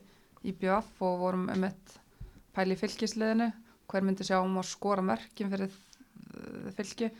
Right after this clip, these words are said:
Það var Sólveig Larsen mætt og ég meina hún á að, þetta er stelpa sem að er spræk, fædd tvö þúsund,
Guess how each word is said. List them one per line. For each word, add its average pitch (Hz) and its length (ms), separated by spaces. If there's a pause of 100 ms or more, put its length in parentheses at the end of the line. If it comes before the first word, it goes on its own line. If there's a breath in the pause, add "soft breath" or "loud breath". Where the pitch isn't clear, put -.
(200 loud breath)
Það 190 80
var 185 60
Sólveig 185 300
Larsen 247 500
mætt - 520 (1120 soft breath)
og 190 320
ég 190 80
meina 185 300
hún 240 340
á 185 80
að, 175 240 (360)
þetta - 300
er 185 40
stelpa 170 340
sem 175 140
að 170 280 (600)
er 190 100
spræk, - 580 (340)
fædd 190 160
tvö 180 280
þúsund, - 480